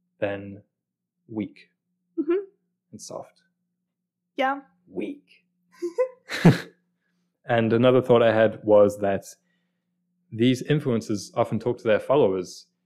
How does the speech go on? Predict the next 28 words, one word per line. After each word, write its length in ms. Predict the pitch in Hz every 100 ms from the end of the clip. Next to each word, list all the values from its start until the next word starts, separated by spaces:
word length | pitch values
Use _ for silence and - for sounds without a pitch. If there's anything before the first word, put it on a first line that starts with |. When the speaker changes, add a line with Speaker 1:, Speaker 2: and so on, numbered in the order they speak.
| _ _
Speaker 1:
in 140 | 107 104
ways 380 | 107 107 95
that 260 | - 98 92 - - _
has 160 | 104 92
been 200 | 101 98
kind 160 | 113
of 80 | 104
stripped 360 | - - 156 -
from 200 | - 98
daily 260 | 104 104
life, 300 | 104 101 95 - _
in 80 | 107
ways 240 | 104 95
that 160 | 101 87 _
we 140 | 110 107
would 100 | 92
talk 200 | - 101
to 80 | -
our 100 | 98
fellow 500 | - 110 104 95 92 - _ _
friends, 400 | 110 104 101 95
neighbors, 540 | 104 98 98 92 - _ _
family 220 | 127 123
members, 480 | 98 90 87 85 - _
Speaker 2:
Mm-hmm. 420 | 330 302 349 294 294 _ _
Speaker 1:
either 320 | 113 107 104
in 100 | 104
an 260 | 107 101 -